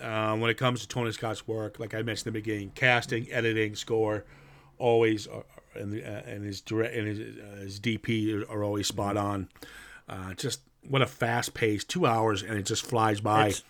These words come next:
Speaker 1: And there's not a lot, there's not a lot of action in
Speaker 2: See
Speaker 1: this.
Speaker 2: stuff like this.
Speaker 1: It's
Speaker 2: This is, I, you know, see when I was watching this for the podcast, I was saying to myself, "Well, a bit of sadness." Here I was, "You don't get films like this anymore. This is just wall to wall, sort of balls out entertainment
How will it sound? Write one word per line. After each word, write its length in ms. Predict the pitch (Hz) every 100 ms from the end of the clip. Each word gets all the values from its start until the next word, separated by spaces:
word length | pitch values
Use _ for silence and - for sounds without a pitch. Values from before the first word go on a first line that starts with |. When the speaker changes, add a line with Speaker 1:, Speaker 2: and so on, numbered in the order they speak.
| _ -
Speaker 1:
And 100 | 127
there's 120 | 131
not 140 | 180
a 40 | 160
lot, 140 | 147
there's 160 | 151 151
not 140 | 170
a 20 |
lot 140 | 151 143
of 60 |
action 360 | 139 156 - 139
in 60 |
Speaker 2:
See 100 | 120
Speaker 1:
this. 100 | 220
Speaker 2:
stuff 220 | - 214 -
like 160 | 156
this. 160 | 139 147
Speaker 1:
It's 160 | -
Speaker 2:
This 200 | 160 175 185
is, 160 | 156 190
I, 160 | 226
you 180 | 214 220
know, 120 | 226
see 100 | -
when 140 | 247 254
I 20 |
was 140 | 165
watching 240 | 151 165 180
this 100 | -
for 80 |
the 60 | 151
podcast, 560 | - 151 165 196 202 - - - - 185
I 100 | 202
was 140 | 196
saying 280 | - 147 139
to 40 |
myself, 300 | 143 - 156
"Well, 240 | 175 185 226
a 40 |
bit 120 | 226
of 80 | 254
sadness." 480 | - 147 147 170 - - _
Here 80 | 175
I 20 |
was, 180 | 160 156 - - _
"You 100 | 180
don't 100 | 185
get 120 | 147 -
films 280 | 165 156
like 140 | 165 -
this 200 | 160 -
anymore. 400 | 165 156 151 156
This 200 | 151 180
is 100 | 190
just 260 | - 143 - -
wall 440 | 123 120 147 190 190
to 80 |
wall, 600 | 135 120 113 117 143 - - - - _
sort 300 | - - 135
of 100 | 131 - _
balls 400 | 143 147 143 -
out 220 | 117 - - _ -
entertainment 840 | 131 135 147 - - 113 120 -